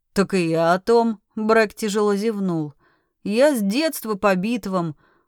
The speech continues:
убил раньше, чем женщину познал. Устал.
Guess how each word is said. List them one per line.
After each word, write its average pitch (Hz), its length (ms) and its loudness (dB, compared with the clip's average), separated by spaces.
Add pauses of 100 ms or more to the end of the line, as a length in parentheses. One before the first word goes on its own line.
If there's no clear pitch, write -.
убил 220 460 4
раньше, 226 420 0
чем 214 280 -2
женщину 196 560 2
познал. 160 600 -4 (720)
Устал. 190 800 -4